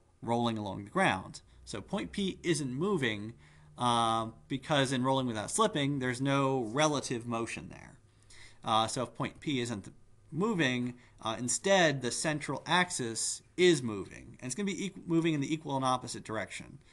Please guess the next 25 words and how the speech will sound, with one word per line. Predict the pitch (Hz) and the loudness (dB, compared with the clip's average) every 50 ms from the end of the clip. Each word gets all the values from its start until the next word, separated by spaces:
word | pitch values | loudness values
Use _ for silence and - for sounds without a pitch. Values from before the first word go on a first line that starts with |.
| - - - - - - - - | -20 -20 -20 -20 -20 -20 -18 -12
So | - - | -10 -8
the | 135 127 127 | -6 -4 -2
velocity | 131 147 156 156 151 151 - 147 147 139 | 2 4 6 6 6 6 2 0 0 0
of | 123 107 | 0 0
the | 113 | -2
center | - - - 214 214 202 143 127 123 123 135 147 - - - - - - - - - | -4 0 4 4 6 6 6 2 2 0 -4 -6 -10 -14 -20 -20 -20 -20 -20 -18 -6
is | - 127 127 123 | -4 -4 -2 -2
just | - 135 123 - | -2 -4 -4 -4
the | 135 117 - | -4 -4 0
opposite | 127 143 165 170 170 160 - - 143 123 | 4 4 4 4 4 0 -2 -2 -2 -2
of | 127 120 123 | -2 -2 -2
what | 117 113 131 - - 131 | 0 0 0 0 0 -2
the | 120 113 110 107 107 | -4 -2 -2 -2 -2
velocity | 98 110 110 117 110 113 - - 113 104 | -2 -2 -2 0 0 -2 -2 -4 -6 -6
of | 95 - | -6 -6
point | - - - - - | -8 -10 -12 -12 -10
P | - - 185 165 139 | -6 -2 0 0 0
would | 117 107 107 92 | 0 -2 -4 -6
have | 85 - | -8 -10
been. | - - - - - - - - - - - _ - - | -14 -16 -16 -16 -18 -20 -20 -20 -20 -20 -20 _ -18 -12
So | - 110 | -10 -10
it's | 101 - | -8 -6
gonna | - 120 | -6 -6
be | 110 101 101 | -4 -4 -4
negative | 113 135 175 185 185 156 147 127 117 110 107 101 107 107 | -2 0 2 2 2 2 2 2 2 0 0 -2 -4 -8